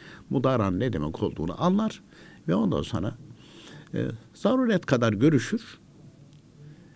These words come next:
Diğer, e, onun moralini bozacak veya şey yapacak işlere girmez, sözlere girmez. Ziyaretini yapar, çeker gider. Kapatırdı. Bu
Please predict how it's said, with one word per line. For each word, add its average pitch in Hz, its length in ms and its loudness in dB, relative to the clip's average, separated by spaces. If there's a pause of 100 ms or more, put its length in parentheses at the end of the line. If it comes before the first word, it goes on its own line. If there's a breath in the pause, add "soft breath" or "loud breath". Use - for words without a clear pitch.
(380 loud breath)
Diğer, 196 240 8
e, 131 280 -4 (280)
onun 160 220 2
moralini 156 480 2
bozacak 131 440 0
veya 139 160 2
şey 170 180 0
yapacak - 380 -2
işlere 120 360 2
girmez, 196 460 8
sözlere 123 640 4
girmez. 202 500 2 (640 loud breath)
Ziyaretini 185 520 8
yapar, 185 260 4
çeker 190 300 4
gider. 135 400 0 (1800)
Kapatırdı. 196 520 2 (1120 loud breath)
Bu 73 240 -4